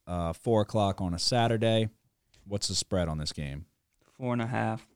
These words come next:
Speaker 1: Four and a half in favor of Dallas?
Speaker 2: Yes.
Speaker 1: I'm gonna ride with Dallas here. I think Bob Stoops is, uh, gonna start getting it, getting it going. Going into week three now. Gonna really be getting a feel for his team.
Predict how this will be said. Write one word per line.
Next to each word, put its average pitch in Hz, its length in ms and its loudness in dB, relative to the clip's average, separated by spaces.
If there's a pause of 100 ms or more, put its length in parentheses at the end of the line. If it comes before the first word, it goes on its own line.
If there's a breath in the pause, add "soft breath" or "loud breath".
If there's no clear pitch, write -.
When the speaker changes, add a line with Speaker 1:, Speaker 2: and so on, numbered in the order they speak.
(260)
Speaker 1:
Four 98 180 0
and 92 80 0
a 90 40 0
half 92 260 -2
in 87 80 -2
favor 85 300 -2
of 85 60 -2
Dallas? 92 520 -2
Speaker 2:
Yes. - 480 -10 (400)
Speaker 1:
I'm 127 100 6
gonna 165 120 6
ride 110 240 8
with 90 140 2
Dallas 78 400 0
here. 76 280 -6 (140)
I 95 80 0
think 98 240 0
Bob 95 280 4
Stoops - 540 2 (100)
is, 87 280 -2
uh, 85 360 0 (380)
gonna 90 160 -2
start 87 260 -2
getting 87 220 0
it, 87 120 -2 (340)
getting 120 160 2
it 92 80 0
going. 104 400 2 (1040)
Going 98 200 2
into 90 300 0
week 98 280 -2
three 120 340 2
now. 120 420 0 (120)
Gonna 95 140 -4
really 101 280 0
be 95 140 -2
getting 95 180 0
a 87 60 -4
feel 104 240 0
for 92 160 -2
his 85 160 -2
team. 131 420 2